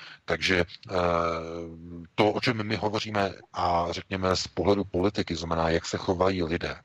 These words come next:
u voleb, jak se chovají k hrozbám, kterým čelí, to znamená migranti, lidé, kteří třeba, nevím, kopou do číšníka, nikdo jim nepomůže, to znamená, eh, taková ta, eh,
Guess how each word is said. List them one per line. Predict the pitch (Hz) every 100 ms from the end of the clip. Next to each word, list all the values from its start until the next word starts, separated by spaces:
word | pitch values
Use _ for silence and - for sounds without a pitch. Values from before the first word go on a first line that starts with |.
| _ _ _ _ _ _ - - -
u | 110
voleb, | 101 90 80 - - - 139 - -
jak | 98 -
se | -
chovají | - 101 90 90 90 92 90
k |
hrozbám, | 95 87 110 104 82 76 80
kterým | - 85 85 82
čelí, | - 85 82
to |
znamená | 85 82 80 78
migranti, | 82 82 80 80 - 82 80
lidé, | 80 80 80 78 76 - -
kteří | 85 87 80
třeba, | - 80 78 76
nevím, | 76 78 78 -
kopou | - 82 82
do | 82
číšníka, | - - - 82 78 80
nikdo | 80 80
jim | 80
nepomůže, | 80 - 82 82
to | 76
znamená, | 85 78 80 80 - 117 -
eh, | 87
taková | - 95 87
ta, | - 90 -
eh, | -